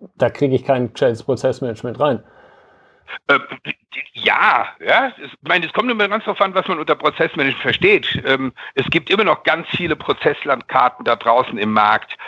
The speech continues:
Speaker 2: die nichts anderes sind als eine andere grafische Darstellung eines, äh, Organigramms.
Speaker 1: Hm.
Speaker 2: Ja,
Speaker 1: Ja.
Speaker 2: da heißt dann der, da heißen dann die Kernprozesse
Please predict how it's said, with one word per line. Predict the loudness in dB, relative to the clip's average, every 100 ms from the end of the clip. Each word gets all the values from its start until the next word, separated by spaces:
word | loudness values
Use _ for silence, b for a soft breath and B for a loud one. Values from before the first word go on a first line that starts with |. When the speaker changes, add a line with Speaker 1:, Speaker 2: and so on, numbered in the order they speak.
| B B
Speaker 2:
die | 2
nichts | 2 2
anderes | 0 0 0 0 2
sind | 2 2
als | 0 0 -2
eine | 0 2 4 2
andere | 0 0 0
grafische | 2 0 0 -6
Darstellung | 2 2 2 -2 -4 -4
eines, | -6 -6 -6
äh, | -2 2 4
Organigramms. | 4 2 2 2 0 0 -6
Speaker 1:
Hm. | -2 -2 -2 -6 _ _
Speaker 2:
Ja, | 0
Speaker 1:
Ja. | 0 0
Speaker 2:
da | 0
heißt | 0 0
dann | -2 0
der, | 0 0
da | 0 2
heißen | 2 0
dann | -2 -2
die |
Kernprozesse | -2 -2 -2 -2 -6 -2 -2 0 0